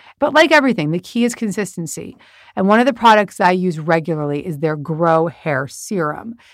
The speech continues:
The serum is specifically designed to support and nurture hair follicles, which leads to stronger and thicker hair. So give your hair the power of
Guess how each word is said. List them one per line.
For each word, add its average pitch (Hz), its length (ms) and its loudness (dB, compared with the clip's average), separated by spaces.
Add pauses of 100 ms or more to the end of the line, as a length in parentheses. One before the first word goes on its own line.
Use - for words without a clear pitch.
The 185 100 -8
serum 185 340 0
is 185 140 -8
specifically 214 720 -8
designed 180 320 0
to 160 80 -6
support 170 560 -4 (180)
and 180 180 0
nurture 165 420 -4
hair 151 340 -4
follicles, - 680 -6 (280)
which 175 200 -8
leads 202 260 -2
to - 140 -8
stronger 165 480 -4
and 165 200 -10
thicker 151 240 -12
hair. 151 400 -10 (400)
So - 140 -8
give 240 180 2
your 330 140 4
hair 220 320 2
the 185 140 -4
power 156 580 0
of - 220 -12